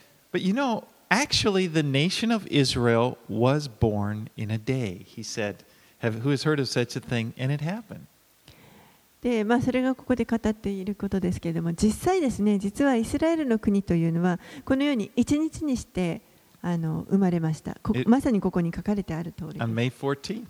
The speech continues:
Speaker 1: nineteen forty-eight.
Speaker 2: 千九百四十八年の五月十四日のことです。
Speaker 1: Ben Gurion proclaimed the words that we hereby proclaim the establishment of the Jewish state in Palestine, and it was recognized, and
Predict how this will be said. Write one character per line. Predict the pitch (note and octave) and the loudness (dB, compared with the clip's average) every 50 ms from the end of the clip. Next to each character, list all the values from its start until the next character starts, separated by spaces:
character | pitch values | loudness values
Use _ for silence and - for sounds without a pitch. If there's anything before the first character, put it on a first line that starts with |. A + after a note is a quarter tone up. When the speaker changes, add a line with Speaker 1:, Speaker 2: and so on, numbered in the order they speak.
| - | -4
Speaker 1:
nineteen | A#2 A#2+ C3 C3+ - C#3+ C#3 C3 | -2 -2 -2 0 -2 -4 -4 -4
forty-eight. | - C#3 C#3+ D3 D#3 C#3+ D3 F#3+ A#3+ G#3+ - - - - - _ _ _ _ _ _ _ - _ _ _ | -2 -2 -2 0 0 -2 -2 -4 -4 -8 -10 -14 -16 -18 -18 _ _ _ _ _ _ _ -20 _ _ _
Speaker 2:
千 | - - G#3+ G#3 | -2 -2 -2 0
九 | - G#3 | 2 0
百 | F#3+ G3 - F#3+ | 0 0 0 0
四 | G3+ A3 A3 G3+ | 0 2 2 0
十 | F#3+ F#3 | 0 0
八 | G#3 F#3 G3 - G3 | -2 -2 -4 -4 -4
年 | G3 F#3+ F3 | -4 -2 -2
の | E3+ F3+ | -2 -2
五 | F3 A3 | -2 -2
月 | B3 C4+ A#3+ A3 - F3 | -2 -2 -4 -2 -4 -6
十 | - - B3 B3+ A#3 | -2 0 0 2 2
四 | G3+ F#3+ F3+ | 2 2 0
日 | - - - B3+ | -2 -2 -2 0
の | C4 C4 B3 - - - _ - | 0 0 -2 -2 -4 -10 _ -8
こ | - F3+ | -8 -8
と | - D#3+ | -8 -6
で | E3 E3 | -10 -10
す。 | E3 - - _ _ - - - G1+ G1+ - G1+ G1+ G1+ G1+ G1+ G1+ A#1 - - _ _ _ _ _ _ _ _ _ _ _ _ - B2+ - _ _ _ _ _ _ _ - D#3+ B2 | -10 -12 -16 _ _ -20 -20 -20 -20 -20 -20 -20 -20 -20 -20 -20 -20 -20 -20 -20 _ _ _ _ _ _ _ _ _ _ _ _ -20 -20 -20 _ _ _ _ _ _ _ -20 -14 -8
Speaker 1:
Ben | C3+ C3 C3+ C3 A#2+ | -6 -6 -6 -6 -6
Gurion | B2 B2+ C#3+ D#3 D#3+ D#3+ E3 F3+ F3 D#3 - - E2+ E2 - - - - - - _ - | -6 -4 -4 -4 -4 -6 -6 -8 -8 -10 -12 -14 -18 -20 -20 -20 -20 -20 -20 -20 _ -16
proclaimed | - A#2+ - - B2+ C3 C#3 C#3+ C3+ | -14 -14 -12 -10 -8 -8 -6 -8 -8
the | C3+ | -10
words | C3 B2 B2+ C3+ C#3+ D3+ D#3+ D#3 - - - - | -10 -10 -8 -8 -8 -8 -10 -12 -16 -18 -14 -10
that | B2 A#2 - _ _ - - G#2+ | -10 -10 -10 _ _ -20 -18 -14
we | A2 B2 C3 C#3+ C3+ B2 | -12 -10 -10 -10 -10 -10
hereby | - C#3 D3 C3+ C3+ C3 C3 | -8 -10 -8 -6 -6 -6 -6
proclaim | B2 C3+ - - - C3 C#3 C#3+ C#3 | -6 -10 -14 -10 -10 -8 -8 -8 -8
the | C3+ | -10
establishment | B2+ - - B2+ B2+ C3 C3+ C3 - - C#3 C#3 | -12 -10 -8 -8 -8 -8 -10 -14 -14 -12 -12 -12
of | B2 | -12
the | C3 A#2+ | -12 -14
Jewish | G#2+ A#2 A#2+ C3 C3 - | -10 -10 -10 -10 -10 -12
state | - - B2 C3 C3 C3+ | -12 -10 -10 -10 -8 -10
in | B2+ | -12
Palestine, | - - B2+ A#2 A#2+ C3 C3 - - B2+ B2+ C#3 C#3+ | -10 -6 -6 -4 -4 -4 -8 -6 -8 -6 -6 -6 -6
and | C3+ A#2+ G#2+ | -6 -8 -8
it | - | -6
was | G2+ G#2 - - | -6 -8 -8 -4
recognized, | - G#2 A2+ - - A#2 A#2 B2 B2 B2 C3 D#3 E3+ D#3 - - | -4 -4 -4 -4 -8 -16 -12 -12 -12 -10 -10 -12 -14 -14 -14 -18
and | A#2+ B2+ | -18 -18